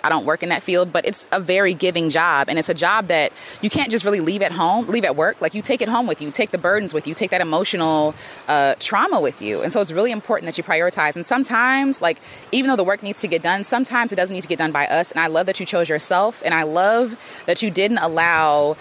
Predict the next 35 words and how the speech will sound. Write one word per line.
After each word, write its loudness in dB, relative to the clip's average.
you -2
know, 4
what 2
other 0
people -4
said, 0
what 0
other -2
people -8
thought 0
deter 0
you -2
from -2
choosing -4
yourself. 0
That 0
is -8
beautiful. 0
That -2
is -6
healing. 0
That 2
is -2
inspirational. -2
So -2
shout 0
out 0
to -4
the 0
Discord -2
crew. 0
If -4
you -4
wanna 0
join, 0